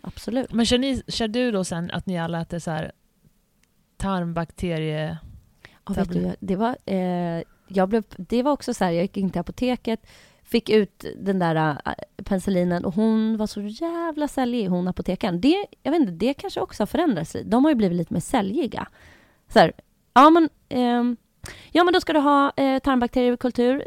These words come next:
Speaker 1: eh, såna här Sempers magdroppar. Kan även vara för vuxna. Hon liksom nästan bara pluppade ner det i påsen. Ja, det kanske, ja. Jo, men det är jättebra för man kan, man kan bli dålig.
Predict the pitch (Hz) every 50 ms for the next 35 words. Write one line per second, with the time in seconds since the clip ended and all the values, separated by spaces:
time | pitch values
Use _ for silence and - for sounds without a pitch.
0 | - - - - 247 - 262 226 226 - 233 226 233 226 - 240 214 196 180 202
1 | - - 330 403 _ - - - _ - - 277 269 262 262 240 247 233 - 226
2 | 220 214 - - 214 247 - - - _ _ - - 226 285 - 285 277 247 -
3 | 208 208 208 - - - 233 - 220 220 262 254 - 440 359 220 165 147 160 -
4 | - - - 156 - - - 165 - - - - - 196 190 180 151 170 185 190
5 | 226 262 277 _ - - _ _ _ _ _ - - - - 202 - - _ _
6 | _ _ - 226 226 233 247 262 - - 208 214 226 226 226 202 - - - 190
7 | 165 170 165 175 185 196 185 208 190 185 180 - - - 202 185 196 190 180 165
8 | 151 120 98 85 90 -